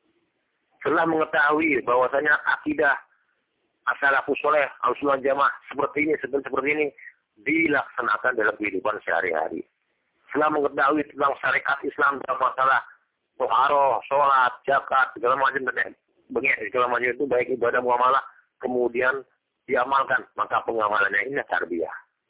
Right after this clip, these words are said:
Jadi sekarang ini ada, ada syubhat dalam masalah mana tarbiyah ini. Dan yang mengherankan adalah seperti ini.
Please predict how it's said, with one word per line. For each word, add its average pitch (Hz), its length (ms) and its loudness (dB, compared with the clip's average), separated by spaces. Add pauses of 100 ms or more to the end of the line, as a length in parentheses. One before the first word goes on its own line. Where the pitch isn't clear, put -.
(3500)
Jadi 156 160 -2
sekarang 143 320 2
ini 165 80 0
ada, 135 420 2 (600)
ada 123 400 2
syubhat 117 400 -4
dalam 113 320 0
masalah 127 320 2
mana 110 340 0
tarbiyah 92 460 -2
ini. 82 160 -18 (2250)
Dan 147 180 0
yang 143 160 0
mengherankan 123 400 2
adalah 131 300 4
seperti 120 340 -2
ini. 127 240 -2